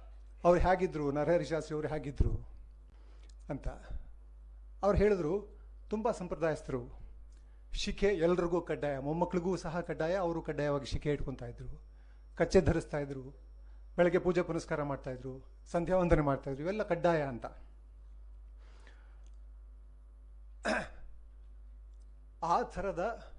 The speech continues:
ಸಾಂಪ್ರದಾಯಿಕ ಹಿನ್ನೆಲೆಯಿಂದ ಬಂದಂಥ ಒಬ್ಬ ಲೇಖಕ ಮಾಡಿದ ಸಿನಿಮಾ ಯಾವುದು? ಸತಿ ಸುಲೋಚನ.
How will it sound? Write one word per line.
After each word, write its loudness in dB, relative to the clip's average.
ಸಾಂಪ್ರದಾಯಿಕ 4
ಹಿನ್ನೆಲೆಯಿಂದ 2
ಬಂದಂಥ -4
ಒಬ್ಬ -10
ಲೇಖಕ 4
ಮಾಡಿದ 8
ಸಿನಿಮಾ -4
ಯಾವುದು? -2
ಸತಿ -4
ಸುಲೋಚನ. -2